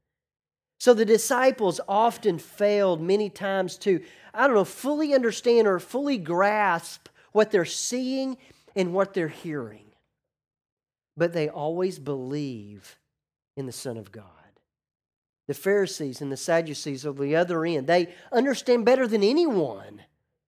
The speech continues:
who, what, who, who Jesus is claiming to be. But to them, they're gonna reject him. So I think that all this is put in here, the ugliness or the failures of the disciples, is that God will always, Jesus will always condemn the unbelief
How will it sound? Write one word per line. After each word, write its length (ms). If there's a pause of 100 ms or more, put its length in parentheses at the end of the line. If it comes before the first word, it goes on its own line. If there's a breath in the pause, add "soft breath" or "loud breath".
(500)
who, 100
what, 220
who, 220
who 140
Jesus 440
is 120
claiming 480
to 140
be. 480 (840)
But 140
to 100
them, 500 (460)
they're 160
gonna 200
reject 580
him. 80 (1200)
So 140
I 80
think 320
that 100
all 260
this 220
is 80
put 220
in 140
here, 180
the 160
ugliness 600
or 60
the 120
failures 580
of 140
the 60
disciples, 880 (640 soft breath)
is 200
that 180
God 260
will 240
always, 440
Jesus 380
will 200
always 460
condemn 560
the 140
unbelief 800